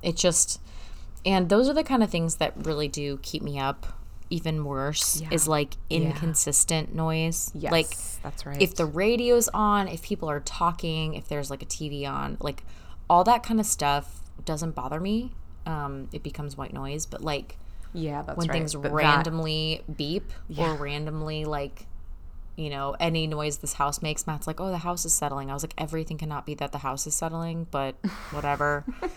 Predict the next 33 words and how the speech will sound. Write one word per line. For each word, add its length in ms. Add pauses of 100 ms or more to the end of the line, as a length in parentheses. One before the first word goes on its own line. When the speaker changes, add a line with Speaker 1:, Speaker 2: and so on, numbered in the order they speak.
(360)
Speaker 1:
Um, 560 (580)
<laughs> 320 (1400)
the 260
random 400
house 280
settling 420
noises, 720
like, 240 (140)
all 120
that 160
wakes 260
me 140
up 220
because 360
it 140
was 200
silent 540
and 120
now 380
there's, 220
like, 160 (420)
Speaker 2:
Yeah, 300
Speaker 1:
beep, 120
Speaker 2:
it's 180
Speaker 1:
you 80
know? 80
Speaker 2:
inconsistent. 600 (360)
Yeah. 380
Speaker 1:
Um, 240 (1120)
if 100
it 80
was, 180
like, 340